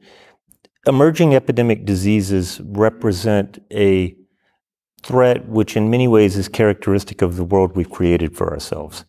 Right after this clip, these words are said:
It's, it's, it's the downside of our interconnected world. Um, it, it reflects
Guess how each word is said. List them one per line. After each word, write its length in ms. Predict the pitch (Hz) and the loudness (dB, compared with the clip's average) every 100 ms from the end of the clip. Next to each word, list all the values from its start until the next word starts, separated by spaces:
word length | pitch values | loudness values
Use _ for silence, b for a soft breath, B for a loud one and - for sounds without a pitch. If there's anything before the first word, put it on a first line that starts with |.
| _ | _
It's, 200 | - - | -4 -2
it's, 240 | 95 107 - | -2 -4 -6
it's 260 | - - - | -10 -10 -6
the 100 | 95 | -4
downside 680 | 98 107 113 110 110 101 101 | 0 0 0 0 2 2 2
of 100 | 90 | 0
our 140 | 90 | -2
interconnected 720 | 104 107 98 - 98 98 90 | -2 -2 -2 -2 -2 -2 -8
world. 520 | 92 98 98 95 85 - b b b b 92 | -2 2 2 2 -4 -14 b b b b 0
Um, 480 | 87 87 85 87 - | 0 0 -2 -6 -2
it, 240 | 95 76 | -2 0
it 200 | 101 82 | -4 -2
reflects 560 | 98 - 113 - - - | -4 -2 -4 -4 -12 -14